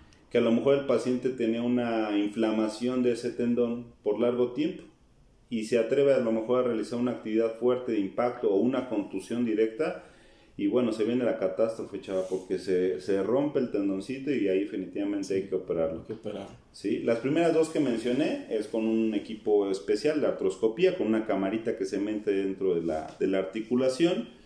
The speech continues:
Speaker 1: junto con técnicas innovadoras, bueno, hacemos lo, lo necesario para reparar esos ligamentos y esos meniscos.
Speaker 2: Que me gustaría en un futuro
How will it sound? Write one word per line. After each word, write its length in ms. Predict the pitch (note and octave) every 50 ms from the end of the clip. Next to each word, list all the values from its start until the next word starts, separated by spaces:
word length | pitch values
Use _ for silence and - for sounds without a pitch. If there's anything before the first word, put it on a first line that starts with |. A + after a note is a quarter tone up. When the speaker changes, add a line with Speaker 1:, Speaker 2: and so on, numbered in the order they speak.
| - - - -
Speaker 1:
junto 280 | - D#3 E3+ E3 E3 C3+
con 180 | C3 A#2+ - -
técnicas 520 | - B2+ B2+ B2+ B2+ B2 - A#2+ A2 -
innovadoras, 580 | A2 G#2 G#2 G2+ G2+ G#2 G#2+ A#2 C3 C#3 D#3 D3+ C3+
bueno, 240 | A2+ A2+ A2+ A2 G#2
hacemos 400 | G2+ - - G#2+ G#2 A2 G#2+ G2+
lo, 260 | F#2+ F#2+ F2+ F2 - - - - - _ -
lo 80 | G#2+
necesario 640 | G#2+ A2 A2 G#2+ A2 G#2 - B2 B2 B2 A#2+ A2 - -
para 140 | G#2 G2+
reparar 400 | F2+ F#2+ F#2 - G2 F#2+ G2 G#2
esos 200 | G#2 - - G#2+
ligamentos 640 | G2 G2 F#2 F#2+ F#2 G2 G#2 A#2 A#2+ A2+ A#2+ A2 G#2+
y 60 | G#2+
esos 240 | G2+ G2 G2 G2 F#2+
meniscos. 500 | F#2+ F2+ E2+ E2+ E2 E2 - - - - -
Speaker 2:
Que 100 | D3+ C#3+
me 120 | C#3 C#3
gustaría 480 | C3 B2+ A#2+ A#2+ - A#2+ A2 A2+ A#2+ B2
en 80 | B2+ C3+
un 100 | C3+ C#3
futuro 420 | C#3 C#3+ - - C#3 C3+ C3+ C#3+